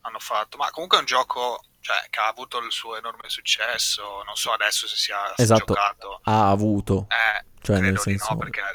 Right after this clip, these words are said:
Speaker 1: figuriamoci adesso dopo tutti sti-, cioè, dopo pub G e, e company, Overwatch, penso che sia sceso molto.
Speaker 2: Sì, sì,
Speaker 1: Ma
Speaker 2: a
Speaker 1: l'uscire
Speaker 2: parte
Speaker 1: su
Speaker 2: che
Speaker 1: Switch, eh, boh, mi domando l'utilità, cioè,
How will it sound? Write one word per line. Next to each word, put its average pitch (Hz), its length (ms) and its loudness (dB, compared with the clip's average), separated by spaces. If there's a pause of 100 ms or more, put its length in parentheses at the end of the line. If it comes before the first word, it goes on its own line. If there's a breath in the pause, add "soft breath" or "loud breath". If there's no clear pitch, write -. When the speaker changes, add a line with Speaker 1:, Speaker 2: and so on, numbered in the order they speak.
(100)
Speaker 1:
figuriamoci 101 680 -4
adesso 101 260 -2
dopo - 240 -14
tutti - 240 -14
sti-, - 240 -2
cioè, 101 200 -8
dopo 98 400 -14
pub 98 260 -2
G 101 120 -10
e, 98 420 -14 (320)
e - 120 -18
company, 98 680 -8
Overwatch, 98 720 -8
penso - 280 -8
che - 100 -20
sia - 160 -4
sceso 104 340 -2
molto. 104 340 -14 (500 loud breath)
Speaker 2:
Sì, - 120 0
sì, 110 120 2
Speaker 1:
Ma 90 60 4
Speaker 2:
a - 40 2
Speaker 1:
l'uscire - 240 6
Speaker 2:
parte - 100 0
Speaker 1:
su - 100 -2
Speaker 2:
che - 60 -4
Speaker 1:
Switch, 123 460 6
eh, 120 420 2
boh, 107 460 -6
mi 107 60 -10
domando 104 920 -6
l'utilità, 104 800 0
cioè, 104 220 2